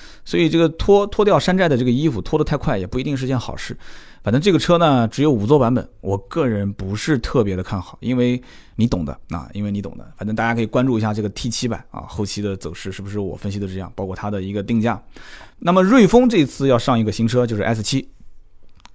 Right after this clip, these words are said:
S七这个车有个亮点，就是它带了一个叫F C W前碰撞预警功能。这个呢，我的车上有啊，但我不知道是不是一样。但是据目前文字上的描述是什么呢？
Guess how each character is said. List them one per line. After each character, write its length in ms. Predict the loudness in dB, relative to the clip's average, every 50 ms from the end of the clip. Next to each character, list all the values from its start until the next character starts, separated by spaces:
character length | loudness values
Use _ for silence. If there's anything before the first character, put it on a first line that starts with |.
| -20 0 4
S 260 | 6 6 6 6 2
七 160 | 2 0 2
这 80 | 4 4
个 80 | 2
车 160 | 4 4 4
有 60 | 4 4
个 60 | 4
亮 160 | 4 2 2
点， 160 | 0 -2 -4 -6
就 60 | -6
是 60 | -4
它 120 | -4 -4
带 200 | 0 2 2 4
了 60 | 4 4
一 100 | 2 2
个 100 | 2 2
叫 100 | 0 2
F 240 | 2 2 0 0 -2
C 200 | -2 -2 -2 0
W 400 | 2 2 2 4 2 0 -2 -4
前 340 | -6 -8 -6 -2 -2 -2 2
碰 180 | 2 2 4
撞 200 | 4 2 2 2 0
预 140 | -2 -2 -2
警 180 | -2 -6 -8
功 160 | -6 -6 -6 -6
能。 140 | -6 -10 -14 -18 -20 -20 -20 -20 -20 -20 -20 -20 -20 -20 -20 -20 -14 2
这 160 | 4 4 6
个 100 | 6 6
呢， 300 | 6 6 4 4 2 0
我 320 | -2 -4 -4 -4 -4 -2 -2
的 80 | -4
车 140 | -4 -2 0
上 160 | 0 0 0
有 180 | -2 -2 -6 -12 -18 -16 -10
啊， 100 | -10 -4
但 160 | 0 0 0
我 80 | 2
不 100 | 0 0
知 60 | 0 2
道 120 | 2 2
是 120 | 0 -2
不 60 | -4 -4
是 140 | -4 -4
一 80 | -2 0
样。 180 | 0 0 0 0
但 140 | 0 -2 -2
是 60 | -2 -4 -10 -10
据 240 | -4 -2 -2 -2 -2 -6 -14 -8
目 200 | 0 2 4 4
前 240 | 4 2 0 -2 0
文 160 | 0 0 0
字 160 | 2 0 0
上 140 | 0 2 0
的 60 | 0
描 240 | 0 -2 -2 -4 -4
述 200 | -4 -4 -6 -4
是 120 | -4 -6 -8
什 120 | -10 -12
么 60 | -12
呢？ 100 | -12 -14